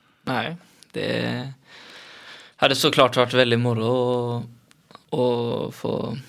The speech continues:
få ta en av de seks første plassene. Eh, sen så kan vi ikke se så langt fremover. Vi får, som Seb har sagt, vi tar kamp for kamp, og så får det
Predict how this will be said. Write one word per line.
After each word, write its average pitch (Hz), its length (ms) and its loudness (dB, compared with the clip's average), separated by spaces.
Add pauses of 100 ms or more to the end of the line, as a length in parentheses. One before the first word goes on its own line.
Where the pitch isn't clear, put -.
(440)
få - 140 -12
ta 117 240 -2
en 113 100 0
av 113 80 -2
de 113 160 -2
seks - 240 -2
første 123 260 -2
plassene. 117 440 -4 (300)
Eh, 123 440 -4 (260)
sen 110 360 0 (100)
så 110 460 -4 (800)
kan 120 160 0
vi 117 100 -2
ikke 113 160 -4
se 117 240 2
så 117 100 -2
langt 117 220 -2
fremover. 107 440 -2
Vi 98 120 -6
får, - 440 -6
som 107 280 -6
Seb 104 240 -4
har 110 80 -8
sagt, - 320 -10
vi 110 140 -4 (260)
tar 117 240 2
kamp 113 240 -2
for 113 160 -4
kamp, 120 280 -4
og 117 120 0
så 120 140 0 (260)
får - 400 -6
det 117 140 0